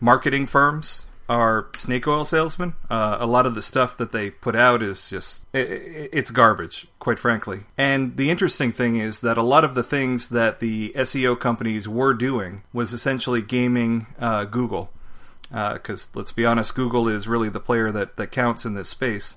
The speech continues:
And Google made a bunch of adjustments to their search engine that, that the, the snake oil salesman can't really get away with gaming the system anymore. It just doesn't really work that way.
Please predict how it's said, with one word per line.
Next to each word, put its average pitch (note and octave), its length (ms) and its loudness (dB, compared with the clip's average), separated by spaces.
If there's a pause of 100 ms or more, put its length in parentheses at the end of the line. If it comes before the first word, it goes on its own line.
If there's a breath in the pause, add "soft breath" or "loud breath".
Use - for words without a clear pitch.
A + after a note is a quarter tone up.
(120)
And B2 400 2 (520)
Google D3 640 4
made C3 420 0
a A#2+ 80 0
bunch B2+ 360 2
of B2+ 100 -2
adjustments A2+ 680 -2
to A#2 280 -2
their G#2+ 240 0
search D#3 340 0
engine G2+ 520 -4
that, A#2+ 520 2
that D3 640 0 (300)
the, C3+ 320 -2
the C3 100 -2
snake F#3 300 2
oil D#3+ 160 6
salesman C3 420 2
can't D3+ 260 0
really C#3 200 2
get B2 160 2
away A#2 260 2
with G#2+ 300 -4
gaming A2 320 -2
the G2 80 -6
system G#2 340 -8
anymore. A2+ 360 -8
It G#2 80 -14
just A#2 180 -6
doesn't C3 240 0
really A#2 160 0
work A#2+ 240 0
that G#2+ 180 -2
way. G2 240 -4